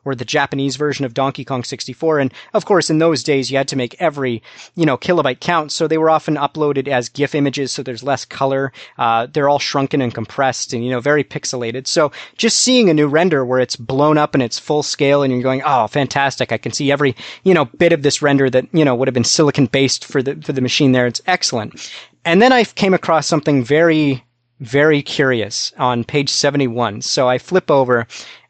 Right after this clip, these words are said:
and I check out Crystal Caves, and I'm looking at the ma-, the, uh, the map here, and I go, "Well, this is interesting because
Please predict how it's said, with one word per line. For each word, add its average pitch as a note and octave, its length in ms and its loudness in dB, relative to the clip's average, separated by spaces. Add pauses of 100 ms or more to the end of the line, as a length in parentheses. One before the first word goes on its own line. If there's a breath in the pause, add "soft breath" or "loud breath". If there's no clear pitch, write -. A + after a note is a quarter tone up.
and D3 260 0
I D3+ 140 -2
check - 240 -2
out C#3+ 140 -2
Crystal D3 300 -8
Caves, D3 460 0
and C#3 60 -2
I'm C#3+ 120 0
looking G3+ 280 2
at F3 80 -2
the D#3+ 80 -4
ma-, C#3 240 -2 (100)
the, B2 320 -4
uh, A2+ 160 -2 (140)
the C3+ 60 -4
map F3 280 0
here, C3 180 -2
and D3 80 -2
I E3+ 60 0
go, G3 140 2
"Well, B3+ 100 0
this C#4+ 160 -4
is E3 120 -4
interesting B2 460 -2
because F3+ 300 -2